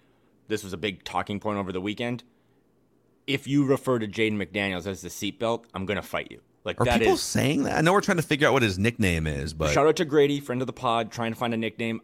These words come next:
Speaker 1: I think Jaden is pretty simple. Not a lot of Jadens in my life in the world,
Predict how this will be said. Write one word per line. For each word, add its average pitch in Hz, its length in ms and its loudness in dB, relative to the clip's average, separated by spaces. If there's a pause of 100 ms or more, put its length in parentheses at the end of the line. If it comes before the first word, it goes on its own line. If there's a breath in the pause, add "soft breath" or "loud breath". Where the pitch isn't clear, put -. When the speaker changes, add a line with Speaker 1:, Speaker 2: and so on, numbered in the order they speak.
Speaker 1:
I 120 100 0
think 139 280 -4
Jaden 127 500 -6 (100)
is 139 120 -6
pretty 151 220 -6
simple. 175 420 -8 (200)
Not 113 180 0
a - 20 0
lot 127 140 2
of 113 80 -2
Jadens 117 360 -2
in 117 120 -2
my 113 120 0
life 113 260 -2
in 117 80 -2
the 117 60 -4
world, 120 320 -4